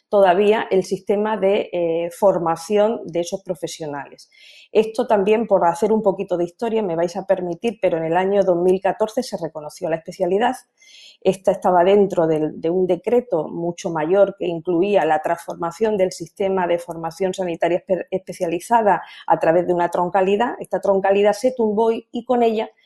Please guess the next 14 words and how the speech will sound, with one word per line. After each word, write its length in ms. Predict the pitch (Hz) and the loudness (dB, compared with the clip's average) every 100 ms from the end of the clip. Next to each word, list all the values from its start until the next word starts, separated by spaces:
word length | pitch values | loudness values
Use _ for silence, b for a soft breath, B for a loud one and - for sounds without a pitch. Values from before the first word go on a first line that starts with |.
| _ | _
se 200 | - 247 | 0 0
tumbó 360 | - 220 214 208 | 2 2 2 2
también 380 | 214 196 208 | 0 0 0
la 60 | 202 | 0
incorporación 720 | 202 208 208 208 196 202 190 | 0 0 2 0 0 -4 -6
de 80 | 180 | -4
esta 200 | 185 196 | -4 -4
nueva 180 | 180 180 | -4 -4
especialidad 560 | 175 175 170 165 170 180 | -6 -8 -8 -4 0 0
al 80 | |
Sistema 480 | 180 165 - 170 160 | -2 -12 -6 -4 -2
Nacional 420 | 160 156 165 156 | -4 -4 -4 -2
de 80 | 147 | -4
Salud, 340 | 160 185 175 | -4 -2 -2